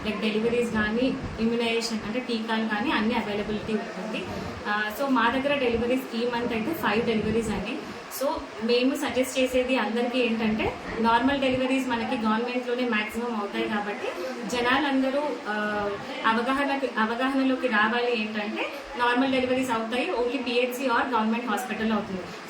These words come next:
So అందరూ మోటివేట్ అయ్యి ఇప్పటి నుండి డెలివరీస్ అందరూ పిహెచ్సికే రావాలని కోరుకుంటున్నా. దాంతోపాటు మన దగ్గర అన్ని టీకాలు అవైలబుల్ ఉంటాయి. వెడ్నెస్డే, సాటర్డే సెషన్స్ ఉంటాయి, ఆ టైంలో మీరు వచ్చి టీకాలు తీసుకోవడానికి పా-,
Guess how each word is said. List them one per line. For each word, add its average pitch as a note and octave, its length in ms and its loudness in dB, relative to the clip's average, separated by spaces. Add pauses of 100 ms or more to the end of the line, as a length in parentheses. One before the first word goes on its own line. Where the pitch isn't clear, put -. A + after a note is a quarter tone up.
So C#4 40 4
అందరూ C#4 440 4
మోటివేట్ C4+ 500 0
అయ్యి B3+ 300 0 (140)
ఇప్పటి C4 320 0
నుండి C4 180 4
డెలివరీస్ A#3 380 2
అందరూ A3+ 260 2
పిహెచ్సికే A3 520 -2
రావాలని G#3+ 440 0
కోరుకుంటున్నా. G3+ 580 -4 (400)
దాంతోపాటు C4 540 2
మన C#4+ 140 0
దగ్గర A#3+ 240 -2
అన్ని A#3+ 240 2
టీకాలు A#3+ 320 -2
అవైలబుల్ A3+ 380 -2
ఉంటాయి. A3 360 -2 (360)
వెడ్నెస్డే, B3 400 2
సాటర్డే A#3+ 360 0
సెషన్స్ A#3+ 460 -2
ఉంటాయి, A3 380 0
ఆ A#3 100 0
టైంలో A3 360 0
మీరు A3 140 -2
వచ్చి C4 200 -2
టీకాలు A3 380 0
తీసుకోవడానికి G#3 520 -2
పా-, G3 260 -6